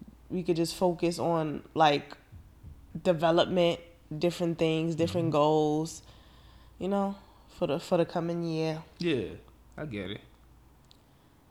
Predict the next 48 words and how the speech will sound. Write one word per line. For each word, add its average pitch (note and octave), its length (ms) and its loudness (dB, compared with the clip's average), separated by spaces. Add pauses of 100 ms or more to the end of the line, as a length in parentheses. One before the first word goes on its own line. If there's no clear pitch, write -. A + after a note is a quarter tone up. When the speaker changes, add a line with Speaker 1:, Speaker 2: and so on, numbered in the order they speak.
(500)
Speaker 2:
And, B2 180 -4
um, B2 260 -2
um, A2 240 -10 (920)
another D3 320 2
thing C#3 240 -2
that A#2+ 120 0
was A2 120 -4
funny G#2 320 -2
that F#2+ 200 -6
day F#2+ 280 -6
was, D2 400 -12
um, - 240 -16 (160)
your G3 120 -2
mother A3+ 260 -2
was G#2+ 140 -6
just G2+ 160 -12
funny G#2 260 -6
that - 200 -12
day. C2 100 -10
She B2+ 140 -8
was A#2 120 -6
on G2 100 -8
a G2+ 80 -12
roll. G2 320 -8 (160)
Speaker 1:
She G3 220 -4
really E3+ 240 -2
Speaker 2:
I - 80 -6
remember G#2 280 -2
Speaker 1:
was. G2+ 100 2
Speaker 2:
we G#2 60 0
with G#2 180 -4
the G2 60 -6
B G#2+ 200 -4
B G2+ 220 -6
Qs, G#2+ 580 -6 (440)
and, B1 360 -14
and - 220 -16
she C#3+ 120 -6
was A#2+ 140 -6
just, G2 400 -14 (260)
I C3+ 80 0
don't D3+ 120 0
know, C3 180 -2
I - 80 -2
think F3+ 240 -4
she F3 240 -4
ordered C#3+ 320 -2
something D#3 580 -8